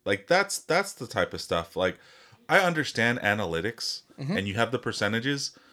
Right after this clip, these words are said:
Speaker 1: but you also need to take into account who you have on the field and if, you
Speaker 2: What's
Speaker 1: know,
Speaker 2: at
Speaker 1: like,
Speaker 2: stake?
Speaker 1: it
Speaker 2: Like,
Speaker 1: just
Speaker 2: the Char-, if there was anybody who wanted that clock to run down,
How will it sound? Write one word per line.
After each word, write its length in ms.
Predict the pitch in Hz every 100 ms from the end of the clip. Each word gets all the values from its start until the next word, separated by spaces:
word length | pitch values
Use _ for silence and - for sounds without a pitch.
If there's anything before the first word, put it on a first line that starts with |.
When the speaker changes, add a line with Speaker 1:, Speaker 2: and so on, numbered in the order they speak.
| _ -
Speaker 1:
but 280 | 165 156 - - - _ _ - - - 107
you 200 | 170 135
also 480 | 156 190 190 156 139 _ _ _
need 240 | 123 147 143
to 120 | 139 -
take 300 | - 151 151
into 360 | 156 143 131 113
account 420 | 98 123 127 - - -
who 200 | - 165
you 220 | 156 156 135
have 360 | 120 131 131 -
on 220 | 107 117
the 80 | -
field 580 | - 104 135 127 123 -
and 380 | 92 85 80 -
if, 120 | 107 139
you 40 |
Speaker 2:
What's 260 | 220 277 294
Speaker 1:
know, 40 |
Speaker 2:
at 180 | 254 262
Speaker 1:
like, 100 | 254
Speaker 2:
stake? 760 | - - - 214 320 294 - - -
Speaker 1:
it 200 | 113 117 -
Speaker 2:
Like, 140 | 262
Speaker 1:
just 100 | -
Speaker 2:
the 80 | 254
Char-, 320 | - 247 254 240
if 120 | 247
there 80 | 269
was 120 | 226 -
anybody 460 | 277 339 302 285 269
who 120 | 240
wanted 360 | 208 214 208
that 200 | 175 170
clock 300 | - 160 143 -
to 100 | 123
run 240 | 120 117
down, 220 | 104 90